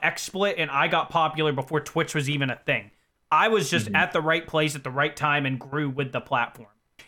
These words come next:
Speaker 1: You
Speaker 2: Mm-hmm.
Speaker 1: can't do that anymore, and I have no tips for you if you wanna grow in twenty twenty, because I have no
Speaker 2: Mm-hmm.
Speaker 1: idea.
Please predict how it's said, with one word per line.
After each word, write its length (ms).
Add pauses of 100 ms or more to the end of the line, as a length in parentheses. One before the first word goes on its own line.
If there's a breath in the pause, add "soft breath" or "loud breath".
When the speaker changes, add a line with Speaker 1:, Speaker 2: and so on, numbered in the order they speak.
(120)
Speaker 1:
You 160
Speaker 2:
Mm-hmm. 80
Speaker 1:
can't 320
do 160
that 260
anymore, 400
and 160
I 100
have 100
no 200
tips 300
for 120
you 160
if 120
you 80
wanna 160
grow 260
in 80
twenty 300
twenty, 400
because 240
I 140
have 120
no 280
Speaker 2:
Mm-hmm. 80
Speaker 1:
idea. 360